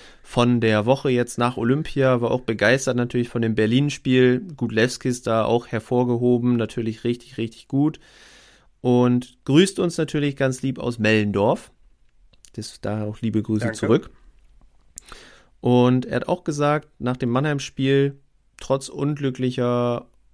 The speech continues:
Speaker 1: Overtime-Niederlage, hat's ihn nicht unglücklich zurück ins Hotelzimmer im Sale City war, ähm, zurückkehren lassen. War eine Top-Leistung gegen einen Top-Gegner.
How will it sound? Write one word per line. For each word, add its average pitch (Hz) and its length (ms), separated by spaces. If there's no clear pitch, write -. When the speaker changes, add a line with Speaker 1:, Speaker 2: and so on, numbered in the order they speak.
Speaker 1:
Overtime-Niederlage, 127 1080
hat's 117 200
ihn 117 140
nicht 147 220
unglücklich 160 580
zurück 143 320
ins 131 180
Hotelzimmer 123 600
im 113 80
Sale 120 240
City 120 340
war, 98 300
ähm, 107 560
zurückkehren 110 540
lassen. 104 420
War - 120
eine 117 180
Top-Leistung 139 640
gegen 120 180
einen 110 140
Top-Gegner. 131 640